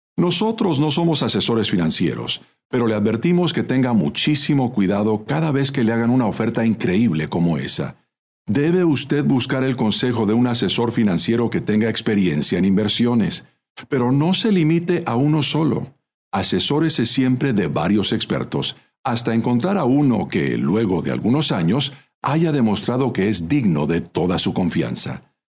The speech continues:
Pida a sus amigos que le recomienden asesores financieros con los que hayan tenido una buena experiencia.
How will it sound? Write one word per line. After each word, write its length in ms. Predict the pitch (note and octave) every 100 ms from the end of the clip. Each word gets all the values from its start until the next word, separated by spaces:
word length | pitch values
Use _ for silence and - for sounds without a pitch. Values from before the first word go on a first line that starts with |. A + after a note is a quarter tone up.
| _ _ _
Pida 220 | G3 A#3+
a 20 |
sus 200 | G#3 D#3+
amigos 380 | D3 D#3 E3 D#3+
que 80 | C#3
le 100 | A#2+
recomienden 600 | A2 A2 A2+ B2+ C#3 C3
asesores 500 | A#2+ G2 C3 C3 -
financieros 560 | A2 F#2 - B2 A#2+
con 160 | A#2+ A2
los 160 | G2 -
que 160 | G2+
hayan 340 | E2+ G#2 A2+ -
tenido 340 | E2 E2+ G2+
una 160 | G#2+ G2+
buena 220 | D2+ E2
experiencia. 880 | - A2+ A2+ A#2+ A#2+ F2 C2 -